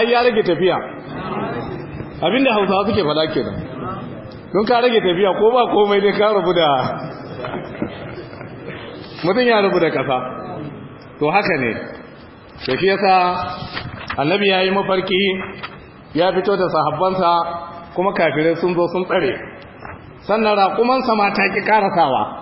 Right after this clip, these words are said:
Duk yadda aka yi da ita ta wuce filin Hudaybiya ta ƙi. Ga shi kuma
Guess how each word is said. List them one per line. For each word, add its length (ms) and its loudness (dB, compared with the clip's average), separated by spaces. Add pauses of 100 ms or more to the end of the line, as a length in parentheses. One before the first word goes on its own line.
(160)
Duk 160 2
yadda 440 2 (120)
aka 180 0
yi 140 2
da 160 2
ita 240 0
ta 80 2
wuce 360 2 (440)
filin 400 2
Hudaybiya 560 4
ta 120 0 (100)
ƙi. 100 0 (3000)
Ga 140 2
shi 80 0
kuma 180 2